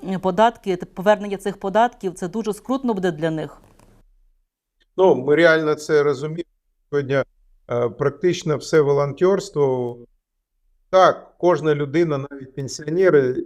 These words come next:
Speaker 2: іноді свої там десять, п'ятдесят, сто і триста гривень, е, перераховують на ті чи інші програми, на ті чи інші фонди.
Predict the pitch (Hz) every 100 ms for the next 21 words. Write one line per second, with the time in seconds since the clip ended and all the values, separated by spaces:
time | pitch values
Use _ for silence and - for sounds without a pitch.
0 | - 147 135 131 120 117 135 131 131 120
1 | 117 117 147 - 113 120 117 113 151 135
2 | 135 - 143 131 - - _ _ - 120
3 | 143 151 - 131 117 120 131 120 113 113
4 | 117 113 110 110 131 131 131 123 143 131
5 | 120 113 117 120 - 131 - 135 120 _
6 | _ - 113 139 175 151 127 117 131 117
7 | - 120 110 131 - 156 160 147 131 117